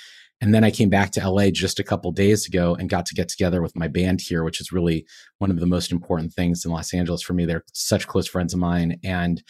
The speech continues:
and seeing, that was really my first time seeing my super close friends and giving them big hugs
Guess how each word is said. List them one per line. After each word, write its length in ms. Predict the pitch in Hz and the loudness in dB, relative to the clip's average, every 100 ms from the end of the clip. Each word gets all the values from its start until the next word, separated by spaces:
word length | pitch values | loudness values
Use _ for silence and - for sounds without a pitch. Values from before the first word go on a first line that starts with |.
| - - _ _ - | -20 -20 _ _ -8
and 100 | 90 | -6
seeing, 540 | - 104 104 101 98 - | 0 2 4 4 2 0
that 100 | 104 | 0
was 220 | 101 - | 0 2
really 180 | 98 98 | 4 4
my 140 | 90 | 0
first 280 | - 98 - | -2 -4 -2
time 140 | 92 | -2
seeing 320 | - - 107 | -2 0 2
my 220 | 98 87 76 | 4 2 -2
super 540 | - - - 147 98 | -10 -8 -2 0 0
close 240 | - 95 - | 0 -2 -2
friends 320 | 95 90 87 | -2 -2 -2
and 120 | 87 | -2
giving 220 | 87 95 | 0 0
them 160 | 90 82 | 0 -2
big 280 | - 90 71 | -2 -4 -4
hugs 520 | - 95 87 87 | -2 -2 -2 -6